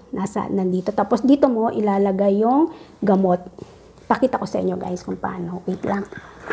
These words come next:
Sana successful kasi sayang. Kasi minsan, pag hindi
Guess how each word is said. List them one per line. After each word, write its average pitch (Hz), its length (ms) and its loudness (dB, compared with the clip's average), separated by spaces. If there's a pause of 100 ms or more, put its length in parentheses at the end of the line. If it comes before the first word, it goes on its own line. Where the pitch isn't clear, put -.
(1900)
Sana 208 320 4
successful 202 640 0
kasi 190 160 0
sayang. 190 400 0
Kasi - 240 2
minsan, 233 560 4
pag 220 160 0
hindi 233 400 0